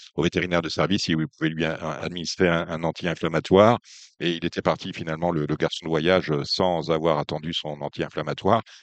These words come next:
Ça a mis la puce à l'oreille, a priori, de, euh, monsieur Farja, voilà, qu'on, qu'on connaît bien, qui est secrétaire des commissaires. Ils étaient, ils avaient fait une descente dans son établissement à San-Sébastien. Ils avaient trouvé des, des fioles non équi-, né-, étiquetées.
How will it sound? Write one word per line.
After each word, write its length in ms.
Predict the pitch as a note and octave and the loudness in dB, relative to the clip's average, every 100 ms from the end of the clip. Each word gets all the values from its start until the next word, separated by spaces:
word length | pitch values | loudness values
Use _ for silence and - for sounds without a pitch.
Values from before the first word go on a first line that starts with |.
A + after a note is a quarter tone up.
| _ _ | _ _
Ça 180 | - F2 | 0 2
a 100 | F#2 | 4
mis 120 | A#2 | 4
la 100 | A#2 | 4
puce 220 | - A2 G#2+ | 4 0 4
à 60 | |
l'oreille, 300 | F#2 F#2 G2+ | 6 6 6
a 60 | E2+ | 2
priori, 420 | - F2 E2+ G#2 | 0 2 2 2
de, 100 | F2 | 2
euh, 640 | E2+ E2 D#2+ D#2 D#2 D#2 D2 _ - - - B1+ D#2 | 2 2 0 -2 -2 -2 -2 _ -20 -20 -14 -10 -6
monsieur 220 | E2 F#2 | -4 -4
Farja, 340 | F2+ D#2 F#2 - _ _ _ G2+ | -2 2 2 2 _ _ _ -10
voilà, 180 | C#2+ D2 | -8 -8
qu'on, 300 | - - C2 | -8 -10 -12
qu'on 100 | D#2+ | -10
connaît 220 | - D#2 | -6 -4
bien, 140 | D#2+ G#2 | 0 0
qui 100 | E2+ | -2
est 40 | |
secrétaire 260 | - - D#2+ | -4 -2 -2
des 80 | D2+ | 0
commissaires. 640 | E2+ D#2 - G#2 A#2 G2+ | -2 -2 0 2 2 0
Ils 180 | E2+ D2 | -2 -6
étaient, 180 | - E2+ | -6 -6
ils 120 | D#2 | -2
avaient 100 | D#2+ | -2
fait 100 | C3 | -2
une 40 | A#2+ | -2
descente 320 | F#2+ - F2 | -2 -2 -4
dans 120 | E2 | -4
son 140 | - F2 | -4 -6
établissement 500 | E2 E2+ F2 - F#2+ | -4 -4 -4 0 0
à 40 | |
San-Sébastien. 680 | F2 E2 E2+ D#2+ - G2+ G#2+ - - - | 0 -2 0 0 0 -2 -2 -8 -20 -10
Ils 180 | E2+ F2+ | -4 2
avaient 200 | F#2 F#2+ | 4 4
trouvé 280 | - F#2+ G#2+ | 2 4 4
des, 160 | F#2+ E2+ | 6 2
des 120 | F2 | 2
fioles 280 | - A2+ G#2+ | 4 4 4
non 100 | G2+ | 2
équi-, 260 | F#2+ - D#2+ G#2 | -2 -6 -12 -8
né-, 120 | G2 F2 | -8 -6
étiquetées. 640 | C2+ - - - A#2 A#2 | -12 -16 -4 6 6 6